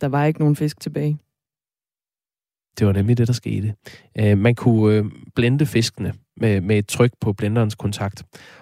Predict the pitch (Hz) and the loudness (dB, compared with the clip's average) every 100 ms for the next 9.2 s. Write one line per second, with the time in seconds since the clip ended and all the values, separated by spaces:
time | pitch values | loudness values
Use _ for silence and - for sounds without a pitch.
0 | - 110 110 113 - 135 - 123 123 120 | -4 2 2 2 2 2 2 2 2 2
1 | 165 135 - 131 143 151 117 - 127 147 | 0 0 0 0 2 2 2 2 0 2
2 | 160 - 117 107 107 120 120 107 110 131 | 0 0 0 0 0 2 2 0 -4 0
3 | 156 123 101 98 87 120 - 127 117 95 | 0 2 2 2 -2 -4 2 4 4 0
4 | 98 104 104 107 117 107 95 92 101 - | -2 -4 -4 -6 -4 -4 -4 -6 -10 -12
5 | - 101 _ _ - - - 131 127 165 | -12 -14 _ _ -20 -8 2 2 4 4
6 | 123 110 _ _ - 104 - 107 113 117 | 4 0 _ _ -8 -8 -4 -4 -2 2
7 | 139 123 101 104 - - - 117 107 104 | 0 0 -4 -6 -10 -8 -4 -2 -2 -2
8 | 127 - 127 131 127 117 120 120 113 110 | -4 -4 0 0 0 2 4 4 2 2
9 | 82 98 | 0 -4